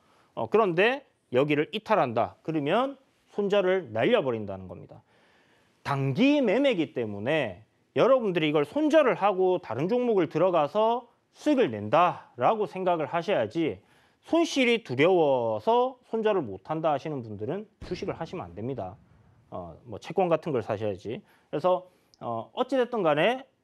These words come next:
이런 기준을 갖다 제가 명확하게 잡아드리는 부분이기 때문에 요 부분들을 여러분들이 활용을 잘 하셔가지고,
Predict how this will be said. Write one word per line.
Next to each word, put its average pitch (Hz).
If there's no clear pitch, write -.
이런 196
기준을 247
갖다 156
제가 127
명확하게 175
잡아드리는 139
부분이기 156
때문에 104
요 131
부분들을 165
여러분들이 123
활용을 214
잘 107
하셔가지고, 156